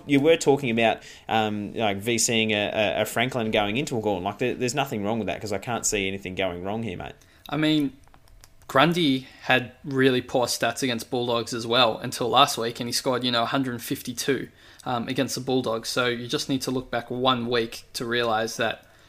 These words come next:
Speaker 2: those stats probably aren't gonna be holding true this year, especially given the form that Gawn and Grundy, both of them, you know, averaging almost a hundred and thirty. It, it's just, surely when you're averaging one thirty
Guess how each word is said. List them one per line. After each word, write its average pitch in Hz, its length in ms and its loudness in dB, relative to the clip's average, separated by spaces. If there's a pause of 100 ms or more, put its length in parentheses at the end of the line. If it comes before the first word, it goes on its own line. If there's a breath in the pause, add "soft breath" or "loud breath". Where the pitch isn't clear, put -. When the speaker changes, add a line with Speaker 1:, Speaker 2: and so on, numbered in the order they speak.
(480 soft breath)
Speaker 2:
those 123 280 -6
stats 117 320 -2
probably 127 500 0
aren't 113 200 -2
gonna 120 160 -2
be 120 100 -2
holding 120 360 -4
true 117 360 -2
this 117 320 -2
year, 117 240 -2
especially 131 580 0
given 120 340 0
the 117 60 -4
form 123 500 -2
that 113 200 -4
Gawn 120 320 -2
and 120 180 -4
Grundy, 120 460 0 (300 loud breath)
both 156 220 0
of - 20 -18
them, 120 200 0
you 120 80 -2
know, 120 100 0
averaging 127 600 0
almost 127 500 -2
a 131 80 -4
hundred 127 280 -2
and 117 100 -4
thirty. 127 480 0 (840 loud breath)
It, 160 180 -10
it's - 300 -4
just, - 500 -2
surely 165 640 4 (420)
when 151 160 4
you're 139 100 4
averaging 165 600 4
one 147 240 4
thirty 135 500 4